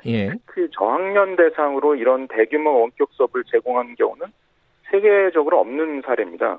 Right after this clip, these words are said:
Speaker 1: 음흠.
Speaker 2: 근데 이제 상황이 워낙 이렇다 보니까
Speaker 1: 네.
Speaker 2: 지금 한국뿐만이 아니라 영국을 포함해서 많은 나라들이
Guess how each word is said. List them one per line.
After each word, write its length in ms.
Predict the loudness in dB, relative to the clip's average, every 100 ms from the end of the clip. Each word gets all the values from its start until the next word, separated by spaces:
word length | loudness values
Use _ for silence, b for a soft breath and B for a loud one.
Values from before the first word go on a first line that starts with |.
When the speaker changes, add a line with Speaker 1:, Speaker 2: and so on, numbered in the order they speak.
| -8
Speaker 1:
음흠. 300 | -8 -6 -8 -8
Speaker 2:
근데 300 | -8 -2 0
이제 140 | 0 -2
상황이 300 | 0 2 2
워낙 220 | 2 2
이렇다 340 | 2 0 -2
보니까 500 | -4 -4 0 0 0 -2
Speaker 1:
네. 300 | -8 -6 -6
Speaker 2:
지금 180 | -8 -6
한국뿐만이 640 | -2 -2 -4 -2 0 2
아니라 340 | 2 4 0 2
영국을 340 | 0 2 -2 -2
포함해서 380 | -2 -2 -2
많은 320 | 0 0 -2 0
나라들이 500 | 0 0 -4 -8